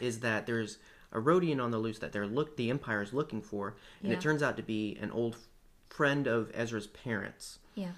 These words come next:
Speaker 1: And, um, so the main plot centers around them trying to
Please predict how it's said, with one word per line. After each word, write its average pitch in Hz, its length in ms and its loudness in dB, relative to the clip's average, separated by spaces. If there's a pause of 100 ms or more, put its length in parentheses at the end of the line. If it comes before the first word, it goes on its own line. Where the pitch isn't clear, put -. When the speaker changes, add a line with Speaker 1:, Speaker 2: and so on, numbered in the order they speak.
(200)
Speaker 1:
And, 120 540 4
um, 110 320 4
so 117 380 4
the - 180 -2
main 143 320 4 (120)
plot 139 520 0
centers 117 300 -4
around 104 440 -2
them 135 380 0
trying 110 380 -2
to 104 540 -4